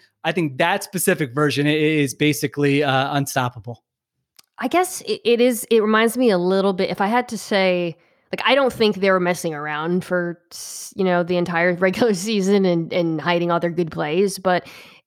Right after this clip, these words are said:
Speaker 2: it do-, watching them, it felt a little bit like watching LeBron in the playoffs, where all of a sudden, like, he turns it up to a hundred. And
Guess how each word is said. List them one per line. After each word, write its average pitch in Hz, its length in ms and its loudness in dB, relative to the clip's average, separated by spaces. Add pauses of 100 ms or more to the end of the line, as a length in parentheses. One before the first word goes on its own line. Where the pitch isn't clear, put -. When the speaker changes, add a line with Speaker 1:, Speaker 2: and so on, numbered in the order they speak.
Speaker 2:
it 208 280 0
do-, 240 320 4
watching 226 540 4
them, 190 320 4
it 208 140 4
felt 226 220 4
a - 40 0
little 208 220 2
bit 185 140 0
like 180 180 0
watching 180 400 0
LeBron 170 540 2
in 208 80 4
the 208 60 2
playoffs, 202 600 0
where 175 160 4
all 175 140 4
of 170 80 0
a 180 60 0
sudden, 170 400 0
like, 170 200 -4
he 165 280 -6 (100)
turns 185 280 2
it 175 80 4
up 165 220 -2
to 170 240 2
a 160 40 0
hundred. 180 480 0 (440)
And 170 680 2